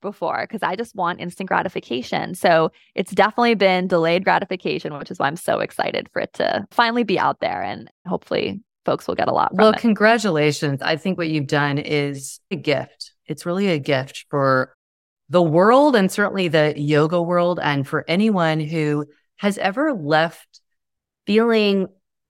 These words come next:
Speaker 2: less than because they aren't consistent in their practice or don't know how to manage their own kind of emotional state. I think it's like a real self-help book, truly, because it's taking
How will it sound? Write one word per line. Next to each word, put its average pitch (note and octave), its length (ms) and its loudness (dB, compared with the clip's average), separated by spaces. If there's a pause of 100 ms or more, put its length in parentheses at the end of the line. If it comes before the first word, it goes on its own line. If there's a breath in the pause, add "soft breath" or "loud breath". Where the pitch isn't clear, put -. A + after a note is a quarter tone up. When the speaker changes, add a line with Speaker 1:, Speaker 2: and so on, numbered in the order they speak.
Speaker 2:
less D3+ 400 -2
than A3 460 0 (400)
because E3 540 -2
they D#3+ 160 0
aren't D#3 340 2 (160)
consistent F#3+ 680 -2
in F#3 80 0
their F3+ 140 -2
practice D#3+ 800 -2
or C3 220 -4 (680)
don't D#3+ 240 2
know E3 120 2
how D#3 160 0
to D3+ 80 0
manage E3 480 2
their D#3 160 2
own D#3 460 2
kind E3 260 -2
of D3 100 -2
emotional D3+ 580 0
state. D3 480 0
I D#3 100 0
think F#3+ 220 -4
it's - 220 -10
like C#3+ 180 -4
a D3+ 100 0
real D3 460 0 (360)
self-help F3+ 600 -2
book, - 240 0
truly, D#3 600 0
because D3+ 320 -2
it's D3 200 -6
taking F3 640 -4